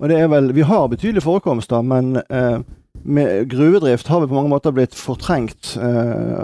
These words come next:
av olje og gass. Det er vel veldig mange på, som blant annet har, har studert både på N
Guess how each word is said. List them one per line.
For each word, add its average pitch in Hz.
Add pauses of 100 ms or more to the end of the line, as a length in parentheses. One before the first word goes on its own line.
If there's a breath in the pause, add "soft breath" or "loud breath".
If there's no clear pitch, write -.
av 135
olje 135
og 156
gass. - (340 soft breath)
Det 170
er 156
vel 139
veldig 156
mange 143
på, 127 (160)
som 127
blant 120
annet 127
har, 117
har 117
studert 120
både 117
på -
N 117